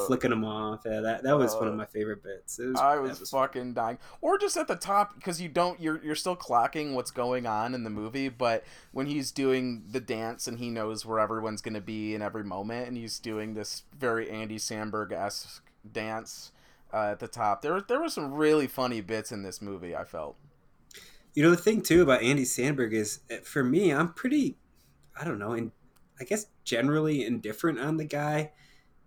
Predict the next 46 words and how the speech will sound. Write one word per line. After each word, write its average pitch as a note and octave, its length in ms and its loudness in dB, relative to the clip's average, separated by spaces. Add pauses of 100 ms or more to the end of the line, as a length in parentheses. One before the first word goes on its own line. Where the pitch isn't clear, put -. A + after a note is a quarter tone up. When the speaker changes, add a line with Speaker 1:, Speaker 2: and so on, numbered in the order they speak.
(220)
Speaker 1:
in C3+ 140 2
terms D#3 320 2
of A#2 80 -2
his, A#2 240 0
like, G#2 240 -2
time A#2 320 0
on G#2 80 -2
s-, - 260 -6 (140)
S A#2 160 -2
N G2 160 -2
L. G2+ 200 -4
It - 40 -8
was G2+ 100 -6
a A#2+ 60 -2
little C3+ 180 2
bit, G#2 260 -2 (640)
you G#2+ 120 -4
know, G2+ 80 -2
later G#2+ 480 4
than, G2+ 500 -6 (180)
I G2+ 100 -4
guess, G2 260 -4
our G2 520 -4
sort G2 280 -6
of F#2+ 100 -8 (320)
core G2+ 320 0
favorite G2 560 -6
group G#2+ 220 -6
of G2 120 -14
people. G#2+ 520 -4
And, F#2+ 180 -10 (600)
you A2+ 100 0
know, A2+ 60 4
I A#2 40 4
never A#2+ 200 4
thought G#2+ 240 0
of G#2+ 80 0
him A2 80 0
as G2 160 -6
that B2+ 240 0
great B2 180 0
of A#2 80 -2
a A2 60 -6
cast A2+ 400 -4
member. A2 500 0
And F#2+ 220 -4